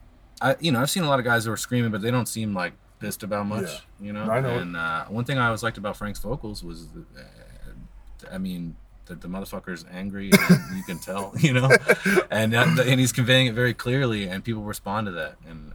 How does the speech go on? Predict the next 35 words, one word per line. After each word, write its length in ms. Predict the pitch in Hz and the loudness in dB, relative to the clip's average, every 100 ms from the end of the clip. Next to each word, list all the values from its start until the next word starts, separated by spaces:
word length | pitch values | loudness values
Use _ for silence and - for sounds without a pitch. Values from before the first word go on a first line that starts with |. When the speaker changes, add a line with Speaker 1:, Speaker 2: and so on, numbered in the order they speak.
| 76 | -14
Speaker 1:
and, 160 | 73 | -14
and 120 | 80 80 | -12 -6
I 200 | 80 82 | -4 -4
was, 260 | 80 - - | -8 -10 -10
like, 120 | 73 | -10
when 100 | 87 | -6
I 80 | 101 | -4
was 120 | 104 | -4
joining 160 | 101 127 | 0 0
the 60 | 78 | 0
band, 200 | 76 73 | -8 -10
I 40 | |
always 180 | 78 - | -12 -10
thought 160 | 82 | -8
about 200 | 78 69 - | -8 -10 -12
that. 100 | - | -8
I 40 | |
was 140 | - | -4
like, 60 | - 80 | -4 -6
"Man, 80 | |
Frank, 260 | - 87 - | -8 -6 -4
he's, 220 | - - - - - - - - | -6 -6 -10 -12 -12 -12 -12 -14
he's 100 | - | -12
a 20 | |
sick 160 | 107 | -10
front 180 | - 95 | -8 -8
man." 140 | 67 - - | -10 -14 2
Speaker 2:
Well, 140 | 202 | 4
it's 80 | 202 | 6
har-, 120 | 190 | 6
it's 180 | 190 190 | 8 6
har-, 140 | 180 - | 4 6
like, 180 | 151 127 | 6 8
I 140 | 123 170 | 8 8
think 280 | 143 123 | 4 2